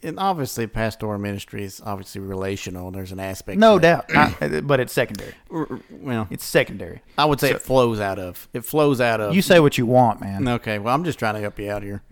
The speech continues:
Speaker 2: Okay.
Speaker 1: So I say
Speaker 2: So
Speaker 1: it flows out of your responsibility of a theologian. Well, first off, every pastor is a theologian. You, uh, are an interpreter of this covenant, as in you interpret it for the people. You don't mitigate it. You, you're not the mediator.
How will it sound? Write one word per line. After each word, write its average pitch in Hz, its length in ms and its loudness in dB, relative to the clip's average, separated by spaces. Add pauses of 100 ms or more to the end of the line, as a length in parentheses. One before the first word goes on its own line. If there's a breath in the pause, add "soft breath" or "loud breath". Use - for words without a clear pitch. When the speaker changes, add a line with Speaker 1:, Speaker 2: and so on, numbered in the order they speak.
(120)
Speaker 2:
Okay. 113 220 -12
Speaker 1:
So 113 280 -4
I 151 140 0
say 165 200 2
Speaker 2:
So - 40 -2
Speaker 1:
it - 60 -10
flows 170 420 2
out 117 140 0
of 113 40 -6
your 113 80 -6
responsibility 110 760 -6
of 104 60 -8
a 107 40 -14
theologian. 113 640 -4 (160)
Well, 127 140 -8
first 151 280 -2
off, 113 180 -2
every 135 280 -2
pastor 113 420 -4
is 107 180 -8
a 107 60 -8
theologian. 104 680 -6
You, 123 460 -4 (540)
uh, 101 320 -4
are 113 160 0
an 110 80 -4
interpreter 104 640 -4 (680 soft breath)
of 117 280 0
this 117 160 -4
covenant, 95 580 -8
as 110 200 -4
in 107 120 -4
you 135 140 2
interpret 120 440 0
it 110 120 -8
for 120 160 -2
the 110 80 -6
people. 101 320 -4
You 104 120 -6
don't 123 220 0
mitigate 127 400 0
it. 143 120 -8 (120)
You, 117 240 -6
you're 120 140 -4
not 135 240 0
the 117 60 -6
mediator. 95 580 -8